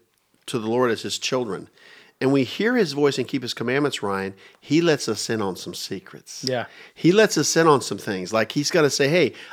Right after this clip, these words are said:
Speaker 1: I'm gonna let Abraham in on what I'm doing."
Speaker 2: Sure.
Speaker 1: And I feel the same way as a, as a pastor, as, as a, one of the sons of God, of, you know, that, that he shows me things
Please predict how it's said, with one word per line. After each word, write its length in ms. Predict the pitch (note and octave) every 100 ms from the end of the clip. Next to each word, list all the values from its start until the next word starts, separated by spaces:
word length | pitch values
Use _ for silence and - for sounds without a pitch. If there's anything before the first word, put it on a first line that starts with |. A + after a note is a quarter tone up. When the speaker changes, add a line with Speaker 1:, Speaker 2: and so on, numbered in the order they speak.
| -
Speaker 1:
I'm 120 | D#3
gonna 100 | B3+
let 160 | A3 D#3
Abraham 760 | E3+ D#3+ D3+ C#3 B2 G#2+ G#2 - _ _
in 160 | B2+
on 180 | A#2+ G#2
what 140 | G#2 G#2
I'm 160 | F#2+
doing." 400 | F2+ G2+ F2+ E2 _
Speaker 2:
Sure. 340 | - - B2 A2
Speaker 1:
And 100 | A#2
I 120 | C3
feel 160 | D#3+ E3
the 100 | C3
same 320 | - C#3+ C3+
way 160 | C3 B2
as 260 | - G#2+
a, 80 | A2 -
as 140 | G#2
a 60 | G#2+
pastor, 420 | A#2 A2 G#2+ A2
as, 160 | G#2 G2+
as 220 | G#2+ G2
a, 100 | G2
one 200 | - A#2
of 80 | A#2+
the 80 | G2
sons 300 | - A2 G#2
of 80 | G2
God, 220 | G#2+ G2
of, 120 | F#2 _ - -
you 140 | B2 A2
know, 100 | G#2
that, 280 | G#2 - G2+
that 160 | G#2
he 120 | B2
shows 400 | A#2+ - C#3 F3+
me 80 | C#3+
things 480 | A2+ F#2 D2 E2 -